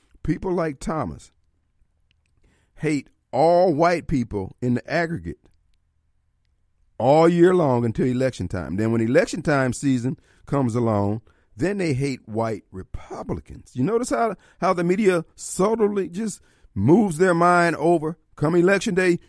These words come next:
you hate all white conservatives, you hate all white Republicans. But the rest of the year, they just hate all white people. These people are nuts. And their leadership,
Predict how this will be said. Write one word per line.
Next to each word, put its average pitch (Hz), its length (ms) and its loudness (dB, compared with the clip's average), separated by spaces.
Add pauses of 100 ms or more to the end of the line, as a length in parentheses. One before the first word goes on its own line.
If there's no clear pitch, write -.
you 190 180 10
hate 185 160 10
all 190 360 8
white 190 200 6
conservatives, 160 500 2
you 170 100 6
hate 170 100 4
all 185 260 4
white 185 160 4
Republicans. 160 480 0 (220)
But 107 180 -6 (340)
the 98 100 -8
rest 175 200 4
of 214 60 -2
the 202 80 -2
year, 226 180 -2
they 202 100 2
just 147 180 -6
hate 135 140 -4
all 117 220 -2
white 55 220 -10
people. - 260 -18 (460)
These - 160 -8
people 403 220 0
are 392 80 -6 (200)
nuts. - 300 -16 (960)
And 226 200 -2
their 226 160 2
leadership, 208 680 -2